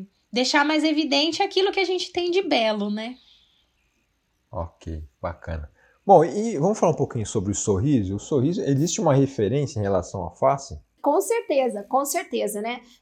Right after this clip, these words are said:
Speaker 3: É, antes de sermos harmonizadoras, tanto eu quanto Lília somos dentistas. Então,
Speaker 2: Sim.
Speaker 3: é, o nosso foco principal é a boca. Então, eu, eu,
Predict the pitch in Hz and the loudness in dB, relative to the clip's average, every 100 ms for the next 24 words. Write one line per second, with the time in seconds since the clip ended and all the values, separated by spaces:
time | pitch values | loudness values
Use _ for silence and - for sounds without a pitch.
0 | - 220 220 208 202 196 - _ - 277 | -6 -4 -4 -6 -6 -8 -12 _ 4 4
1 | 349 302 269 277 - 254 240 233 233 233 | 4 0 -2 -2 2 2 2 0 0 0
2 | 226 233 214 214 254 359 - - 254 262 | 0 0 2 0 0 0 0 4 4 6
3 | 247 254 262 262 254 220 233 240 277 285 | 4 4 0 -2 -4 -4 -4 -2 -4 -2
4 | 262 466 - 208 - 180 185 208 208 254 | -2 -2 -2 -4 -4 -4 -4 0 6 8
5 | 392 - - - - - 220 208 202 - | 6 -2 -14 -20 -16 -4 0 2 0 -6
6 | - 220 233 254 262 - - 262 381 440 | -6 2 4 4 0 -6 6 8 8 6
7 | 415 349 370 370 370 - 240 247 285 494 | 2 4 4 4 2 6 8 8 6 2
8 | 415 240 226 - 196 - 226 226 269 285 | 4 4 4 2 0 0 -4 -2 -4 -4
9 | 285 - 262 269 - | -6 -2 -2 -2 -8